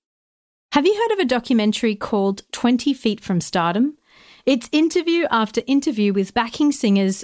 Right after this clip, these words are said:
of famous people and their proximity to stardom. It's kind of bittersweet because they feel some of that swell and that excitement from singing on stage in front of tens of thousands of people,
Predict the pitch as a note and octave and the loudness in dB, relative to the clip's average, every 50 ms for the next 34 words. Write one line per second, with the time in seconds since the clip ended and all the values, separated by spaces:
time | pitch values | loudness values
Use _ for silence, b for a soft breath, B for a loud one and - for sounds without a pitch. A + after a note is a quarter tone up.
0 | - - G3+ G3 - - F#3 E3+ E3+ F#3 - - - C4+ C#4+ C#4+ - G3 F3+ F3 | -6 -4 -6 -4 -2 -2 0 0 0 0 -2 -2 0 0 0 0 0 -4 -4 -4
1 | F3 B B B B B B B B B A3 G#3+ G3+ G#3 G#3 G3+ - - A3+ A3 | -6 B B B B B B B B B 2 2 2 2 0 -2 -4 -4 -4 -4
2 | - - - D#4+ D#4 D4 G#3+ F#3 E3 E3 F3 F3+ - - - A#3+ A#3+ C4 B3+ G3 | -4 -2 0 0 2 2 0 0 -2 -2 -4 -4 -4 -2 -2 0 0 0 0 -2
3 | D#3 D3 - - _ _ _ _ _ _ - C4 - - - - D#4 F4 G4 G#4 | -4 -6 -8 -12 _ _ _ _ _ _ -4 -4 -4 -4 -2 -2 0 0 0 0
4 | C4 - G#3 F#3+ F3 - - - - F#4 E4+ A#3 F#3 - - A3+ - - A#3+ A3+ | 0 0 -2 -2 -4 -8 -8 -6 -4 -2 -2 -2 -2 -2 -2 -4 -2 -2 -2 0
5 | - A#3 G#3+ G#3 - - C#4 C4+ B3+ B3+ - C4 A#3+ A3+ G3+ - G3 F3 - - | 0 -2 -2 -2 0 0 0 0 0 -2 -2 0 0 0 0 0 -2 -2 -2 -4
6 | - - - C4 C4+ C#4+ C#4 C#4 C#4 C#4 C#4 C#4+ C4+ - F#3+ G3 G3 F#3+ F3+ F3 | -6 -6 -2 0 0 2 2 2 2 2 2 0 0 0 2 4 4 4 2 0
7 | F3+ - - - - - D4 C#4 D4 D4+ - B3+ A#3 A3 G#3 - - A3 G#3 G3+ | -2 -4 -6 -6 -4 -2 -2 0 0 0 0 0 0 0 0 -2 -2 0 0 0
8 | - - C#4+ C#4+ D4 D4 C#4+ B3+ A3 G3+ G3 - - - A#3 A#3 B3 B3+ A3 B3 | 0 0 0 2 2 2 2 2 2 2 0 0 0 -2 0 0 0 0 0 0
9 | A3 G#3 G3+ - A#3+ A3+ G#3+ G3+ - - - - E4 F#4 F#4 F#4 E4 - G3+ - | 0 0 0 0 0 -2 -2 -2 -6 -8 -4 -2 0 0 2 0 0 -2 -4 -4
10 | - A3+ G#3+ A3+ B3+ B3+ A#3 A3+ G#3 G3 F3+ E3+ - - - D4+ D#4 D4+ - A3 | -2 -2 0 0 0 0 0 0 -2 0 -2 -4 -6 -4 -2 0 0 0 0 0
11 | F#3+ F#3 F#3+ | 0 0 -2